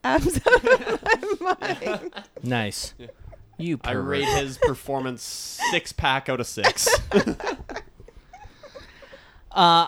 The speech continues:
Speaker 3: I'm with you. I, I really like Patrick Swayze. I think he's perfectly cast for this. Uh, for me, this role is one of his iconic ones, so I can't see anybody else in it. And we're gonna get into that with the casting because there were some pretty big people that were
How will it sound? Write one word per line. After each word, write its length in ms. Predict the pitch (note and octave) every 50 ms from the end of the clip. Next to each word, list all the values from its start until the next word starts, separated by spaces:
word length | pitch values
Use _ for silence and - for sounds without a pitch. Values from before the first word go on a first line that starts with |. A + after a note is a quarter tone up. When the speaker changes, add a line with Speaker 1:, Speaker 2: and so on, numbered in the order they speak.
| - _ -
Speaker 3:
I'm 140 | F#3+ F#3+ F#3+
with 160 | F#3 D#3+ -
you. 80 | E3+ -
I, 160 | - D#3+ E3+ F3 - -
I 100 | D#3 E3
really 240 | D#3 D#3 D#3+ D#3
like 180 | D3 D3 C#3+ C3+
Patrick 280 | - C#3 C3 - - -
Swayze. 400 | - C#3 B2+ B2 C3+ C#3+ C3+ - -
I 120 | - B2+
think 180 | - D3+ C#3 B2+
he's 180 | - C3+ A#2+
perfectly 480 | - - - C#3 C3 - C3+ - - C3
cast 380 | A#2 - A#2 A2 A#2 B2 - -
for 100 | D#3 D3+
this. 400 | D3 E3+ F3 - - - - - _ _ _ -
Uh, 540 | - B2 A#2 A2+ A2+ A2+ A2+ G#2+ G#2 G2+ - _ _ _ _ _ _ _ _ _ _ _ _ - - -
for 100 | D#3 D#3
me, 300 | D3+ D3+ D3 D3 D3 C3+
this 240 | C3 B2+ - -
role 480 | C3+ C3 C3 C3 C3 B2+ B2 B2+ B2+ - -
is 440 | - B2 A#2+ A#2+ A#2 A2 - - B2
one 200 | A2+ A2+ B2 B2
of 80 | A#2
his 120 | G#2 A2 G#2+
iconic 420 | G#2+ G#2 - - A#2+ A#2+ B2 -
ones, 160 | C#3 C3+ C3
so 80 | - B2
I 60 | A2
can't 340 | - - - - B2 A2+ -
see 140 | - C3 A#2+
anybody 300 | A#2+ A2+ G#2+ A2 G#2+ G#2+
else 200 | G#2 G2 - A#2+
in 80 | A#2+
it. 140 | B2+ C3+ - _ _
And 260 | - A2+ A2 G#2+ G2+ - _ _ _ _
we're 140 | - A#2 G#2+
gonna 180 | F#2 G2+ G2+
get 160 | G2 F#2+ G#2+ G#2+
into 200 | A2 G#2+ - G#2
that 160 | A2+ G#2 G2
with 80 | G2
the 80 | - A2
casting 420 | F#2 - G#2+ G2+ G2+ G#2+ - B2+ A#2
because 240 | G2+ F#2+ - G2+ F#2+
there 60 | F#2+
were 40 | F#2+
some 200 | - - F#2+ F#2 _ -
pretty 360 | - - - C#3 C3+ B2+ A#2+
big 240 | G#2 A2+ A2+ G#2+ -
people 300 | - A#2+ - - B2 A2+
that 120 | A2 -
were 260 | - F#2 F#2+ F#2+ G2